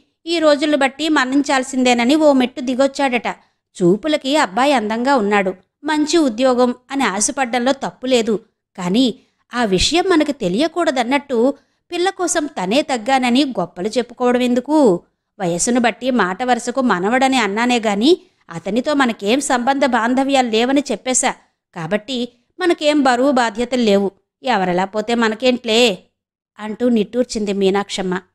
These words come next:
"వాళ్ళు పెళ్లి కుదుర్చుకుంటే నీకెందుకో కష్టంగా ఉన్నట్టుందేంటి నానమ్మ?" "కష్టం కాదు గాని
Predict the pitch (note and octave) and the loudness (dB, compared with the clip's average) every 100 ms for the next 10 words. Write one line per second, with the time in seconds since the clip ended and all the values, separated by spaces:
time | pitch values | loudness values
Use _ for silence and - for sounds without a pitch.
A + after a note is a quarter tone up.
0 | _ _ _ _ _ _ _ G#3+ F#3+ E3+ | _ _ _ _ _ _ _ -8 -6 -2
1 | A#3 D#4+ E4 D4+ F#4+ F4 D#4+ - C#4+ A#3+ | -2 0 2 0 2 -2 -2 -4 -4 -2
2 | G3+ C#4 D#4+ B3+ A#3 E4 E4 A#3 - E4 | 2 2 2 -2 -4 -6 -4 -6 -6 0
3 | F4+ F4+ E4+ E4+ E4 D#4 D#4+ D4+ D4+ C#4+ | 2 4 2 2 0 2 2 2 0 0
4 | C#4 C4+ C4+ C4 - _ _ _ _ _ | 0 2 2 0 -8 _ _ _ _ _
5 | _ _ _ - E3+ - G#3+ B3 D#4+ D4+ | _ _ _ -10 -8 -8 -6 -2 0 -2
6 | C#4+ C#4+ C#4+ F#4+ A4+ | 0 0 4 2 2